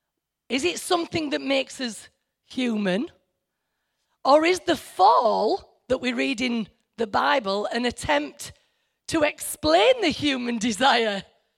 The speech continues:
for more? Is, are you listening to me? Is this okay?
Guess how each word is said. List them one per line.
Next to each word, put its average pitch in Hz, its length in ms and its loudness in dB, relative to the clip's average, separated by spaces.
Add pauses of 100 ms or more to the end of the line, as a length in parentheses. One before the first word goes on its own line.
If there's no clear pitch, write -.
(180)
for - 240 0
more? 226 560 2 (1300)
Is, 277 220 -20 (100)
are 302 60 -12
you 311 140 -10
listening 349 320 -14
to - 120 -16
me? 392 100 -10
Is 311 180 -12
this - 300 -10
okay? 330 380 -4